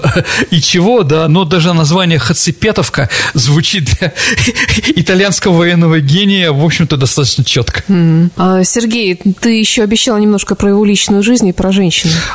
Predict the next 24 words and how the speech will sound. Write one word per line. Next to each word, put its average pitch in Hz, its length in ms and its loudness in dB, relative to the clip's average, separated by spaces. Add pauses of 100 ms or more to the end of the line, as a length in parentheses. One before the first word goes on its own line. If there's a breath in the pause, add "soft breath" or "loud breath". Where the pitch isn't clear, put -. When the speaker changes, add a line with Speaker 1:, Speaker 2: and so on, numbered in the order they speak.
(140)
Speaker 1:
А, 175 420 2
Speaker 2:
если 165 220 -4
можно. 160 240 2
Speaker 1:
ну, 160 120 4
его 135 220 4
все 139 220 0
обожали. 127 500 0 (220)
Ну, 185 80 2
Гитлера 175 320 0
тоже, 180 180 0
кстати, 123 200 0
женщины 131 420 0
обожали, 127 460 0
вы 127 80 2
знаете 131 400 0
эту 127 140 -2
ситуацию. 160 640 0 (280 loud breath)
У 165 60 4
него 160 160 4
было 139 260 2
много. 175 500 0 (480 loud breath)
Ну, 226 140 2
давайте 240 420 0
так, 156 380 -4